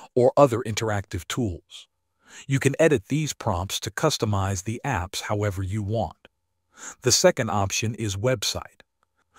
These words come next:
When you click on it, you'll see a few example prompts for building websites. You can create things like a portfolio site, a to-do list app, or a personal finance tracker. Each prompt can be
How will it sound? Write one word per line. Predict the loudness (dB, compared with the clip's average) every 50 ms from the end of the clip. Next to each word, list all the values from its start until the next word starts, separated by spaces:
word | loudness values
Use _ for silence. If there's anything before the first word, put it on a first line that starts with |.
| -20 -8 -2
When | 0 2 2
you | 2 0
click | 0 2 2 2 2 2
on | -2 -2 -4
it, | -6 -10 -14 -18 -20 _ -6
you'll | 0 0 0 0
see | 0 -2 -2 -2 -2
a | -4 -4
few | -6 -4 -4 -2 0 0
example | 0 0 0 0 0 0 0 -2 -2 -4 -4
prompts | -4 0 2 2 2 2 0 -2
for | -6 -8 -4 -4 -4
building | -2 0 0 0 0 0 0 0
websites. | 0 0 -2 -2 -4 -8 -8 -8 -12 -14 -16 -14 -14 -14 -16 _ _ _ _ _ _ _ _ _
You | -4 -4 -2
can | 0 0 -2 -2
create | -2 -2 0 2 2 2 2 0 -2
things | -2 -2 -2 0 2 2
like | 2 2 0
a | -2
portfolio | -4 -2 -2 -2 -2 -2 0 2 4 4 4 4 0 -2
site, | -4 -4 -6 -6 -6 -10 -14 -18 -20 -20 -20 -20 -8 0 4
a | 4 4
to-do | 4 2 -2 -4 -2 -2 -2 0
list | 0 0 0 0 -2 -4 -6
app, | -8 -10 -10 -14 -18 -20 _ -20 -20 -20 -10 -2 4
or | 6 6 6 6 4
a | 2
personal | -2 -4 -2 0 0 0 0 0 -2 -2 -2
finance | -2 0 0 0 2 0 0 -2 -4 -4 -6
tracker. | -6 -6 -8 -10 -10 -12 -16 -18 -20 _ _ _ _ _ _ _ _ _ -20 -20 -20 -20 -10 _
Each | -2 -2 -2 -2 -2
prompt | 0 4 4 4 4 2 0 -4 -8
can | -4 -4 -2 -2
be | -2 -4